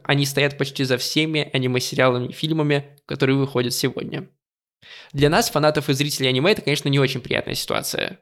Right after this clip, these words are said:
Нам бы хотелось, чтобы все зависело от самих авторов, от их таланта, а не от какой-то группы людей в костюмах за их спинами.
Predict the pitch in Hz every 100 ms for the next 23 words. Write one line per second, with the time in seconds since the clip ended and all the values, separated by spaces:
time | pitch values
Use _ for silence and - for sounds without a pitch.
0 | - 143 143 139 139 175 147 147 135 143
1 | 135 135 135 127 - 135 123 196 - 180
2 | 170 - _ - 143 - 135 143 196 190
3 | 175 175 - - 147 143 139 139 143 131
4 | 131 170 131 127 131 131 131 - 180 160
5 | 139 - 131 127 123 - - - - -